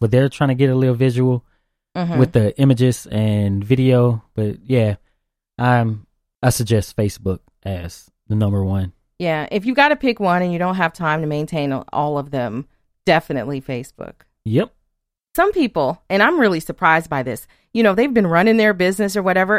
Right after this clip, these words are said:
Speaker 2: and they don't even have a Facebook page.
Speaker 1: Right, they have a Facebook profile. So first off, you have to know the difference.
Speaker 2: Mm-hmm.
Speaker 1: Profile is your personal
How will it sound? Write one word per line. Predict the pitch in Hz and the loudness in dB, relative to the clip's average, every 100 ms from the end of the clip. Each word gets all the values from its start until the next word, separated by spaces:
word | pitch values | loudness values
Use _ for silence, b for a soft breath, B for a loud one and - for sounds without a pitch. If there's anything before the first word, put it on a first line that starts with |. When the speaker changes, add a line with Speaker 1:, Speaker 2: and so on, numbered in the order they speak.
| - | 0
Speaker 2:
and | 269 | 0
they | 415 | 2
don't | 466 415 | 2 2
even | 392 370 | 0 0
have | 359 370 | 0 0
a | |
Facebook | 370 381 415 - 214 | 0 0 0 0 -2
page. | 185 147 90 101 - _ _ _ | -2 -4 -4 -10 -16 _ _ _
Speaker 1:
Right, | 165 165 117 - | 4 4 4 2
they | 139 | 2
have | 143 147 | 4 0
a | 127 | -2
Facebook | - 143 127 - 117 - | -2 -4 -2 -4 -6 0
profile. | 151 139 123 104 95 95 _ _ | 2 4 2 0 -2 -6 _ _
So | - 151 | 0 2
first | 214 220 160 | 4 4 4
off, | 135 | 2
you | 135 | 2
have | 131 | 0
to | 123 | 0
know | 117 | -2
the | 107 | 0
difference. | 120 - 98 90 - _ - | 0 0 -6 -10 -20 _ -6
Speaker 2:
Mm-hmm. | 190 160 156 - | -4 -4 -6 2
Speaker 1:
Profile | 156 151 127 113 104 107 - _ _ _ _ - | 4 6 4 4 2 0 -4 _ _ _ _ 0
is | 127 120 113 110 107 - - _ _ _ | 4 4 4 2 -2 -6 -18 _ _ _
your | - 113 135 143 143 139 147 - _ _ | -4 4 6 8 6 4 0 -10 _ _
personal | - 180 196 - 135 113 98 | 2 4 4 4 2 4 0